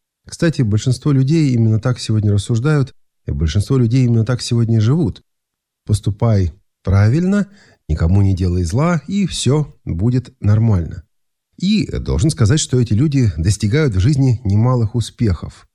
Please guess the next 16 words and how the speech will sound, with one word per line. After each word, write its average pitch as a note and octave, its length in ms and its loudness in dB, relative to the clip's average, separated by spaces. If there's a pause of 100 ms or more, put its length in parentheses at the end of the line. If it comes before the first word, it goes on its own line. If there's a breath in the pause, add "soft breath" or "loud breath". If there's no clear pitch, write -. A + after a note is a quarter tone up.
(600)
Это D#3+ 280 0
вполне D3 500 0
порядочные, B2+ 840 0 (240 loud breath)
нравственные G2+ 720 2
люди, D3+ 420 0 (220 loud breath)
люди, F3 320 0
которым, D3+ 480 0
как A2+ 220 -2
кажется, F#3+ 400 -2
в - 20 0
общем, E3 420 -4
даже D3+ 440 2
неплохо C3 480 0
живётся. G2+ 540 -2 (500)
И - 60 0
вот - 260 0